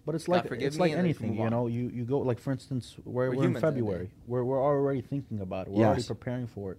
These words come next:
Speaker 2: Months before.
Speaker 1: You know, months before.
Speaker 2: We're excited for it. People think it's a
Speaker 1: Mondays
Speaker 2: bad
Speaker 1: and
Speaker 2: thing.
Speaker 1: Thursdays.
Speaker 3: Yeah.
Speaker 2: We like Ramadan.
Speaker 3: Yeah.
Speaker 2: We're excited for Ramadan.
Speaker 1: Yeah.
Speaker 2: 'Cause, like, we start preparing it. Like, that's why it's not just that month. It's before, after.
Speaker 3: And what's iftukar?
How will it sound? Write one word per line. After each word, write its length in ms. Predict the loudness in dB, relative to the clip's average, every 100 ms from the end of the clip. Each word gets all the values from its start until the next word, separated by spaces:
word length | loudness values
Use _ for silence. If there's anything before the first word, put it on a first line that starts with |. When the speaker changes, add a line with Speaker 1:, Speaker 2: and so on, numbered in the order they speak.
| -4
Speaker 2:
Months 240 | -4 -4
before. 300 | -10 -14 -8
Speaker 1:
You 80 | -4
know, 180 | -4 -2
months 280 | 0 0 0
before. 280 | -8 -2 2
Speaker 2:
We're 80 |
excited 360 | 4 6 2 2
for 140 | -4
it. 40 | -2
People 200 | 2 4
think 160 | 4
it's 80 | 6
a 40 | 6
Speaker 1:
Mondays 140 | 6
Speaker 2:
bad 120 | 4
Speaker 1:
and 80 | 4
Speaker 2:
thing. 120 | 0
Speaker 1:
Thursdays. 220 | 2 4 6
Speaker 3:
Yeah. 220 | 6 6
Speaker 2:
We 160 | 2
like 360 | 2 4 4 4
Ramadan. 500 | 2 2 0 -8 -6 6
Speaker 3:
Yeah. 200 | 8 8
Speaker 2:
We're 40 |
excited 480 | 4 -2 2 2 0
for 100 | 0
Ramadan. 360 | 2 2 2 -6
Speaker 1:
Yeah. 220 | -8 -8 -6
Speaker 2:
'Cause, 140 | -2
like, 220 | -2 -2 -12 -18 -12
we 140 | -12
start 220 | -6 -6 -6
preparing 520 | -12 -4 -2 -2 -4
it. 180 | -6 -10 -20 -10
Like, 140 | -6
that's 180 | -2 -2
why 180 | 2 0 0 -16
it's 140 | -16 -4
not 200 | -4 -4
just 180 | -8 0
that 180 | 0 0
month. 280 | -6 -6 -10 -20 -18 -14
It's 400 | -14 -16 -20 -20 -16
before, 520 | -16 -8 -4 -4 -6 -8
after. 540 | -6 -6 -6 -8 -8 -12 -8 2
Speaker 3:
And 120 | 6
what's 200 | 6 6
iftukar? 680 | 2 2 0 0 0 -4